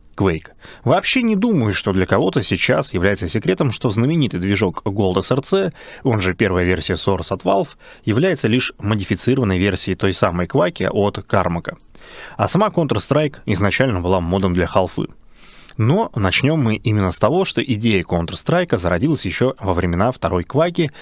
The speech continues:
и вылилась в мод Action Quake два. Конечно, основная суть этого мода сильно сейчас разнится с привычной нам Counter-Strike. Но именно тут появилась идея заменить всякие там футуристические пушки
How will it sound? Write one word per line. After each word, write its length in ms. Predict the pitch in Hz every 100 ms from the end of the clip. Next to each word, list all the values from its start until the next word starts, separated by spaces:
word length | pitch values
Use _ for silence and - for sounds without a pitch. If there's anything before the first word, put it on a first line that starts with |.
| - - -
и 100 | 120
вылилась 440 | 107 185 170 107
в 160 | 107 78
мод 280 | 104 117 -
Action 420 | 104 101 - 95
Quake 380 | - 87 82 -
два. 400 | - 90 90 - - - - - -
Конечно, 600 | - 123 135 92 - - - -
основная 480 | - - 147 180 120
суть 240 | - 143
этого 220 | 107 95 104
мода 260 | 185 175
сильно 380 | 120 - 185 107
сейчас 340 | - 92 90
разнится 400 | 90 92 143 190
с 100 | -
привычной 460 | - 98 127 - 95
нам 280 | 90 90 80 -
Counter-Strike. 600 | 95 92 104 123 82 - - - - -
Но 140 | 123 170
именно 400 | - 208 185 151
тут 240 | 160 160
появилась 440 | 117 98 101 92 98
идея 300 | 92 131 110
заменить 360 | 87 95 87
всякие 360 | - 113 98 -
там 160 | 82
футуристические 840 | - 104 113 107 135 - - - 92
пушки 520 | - 208 - 139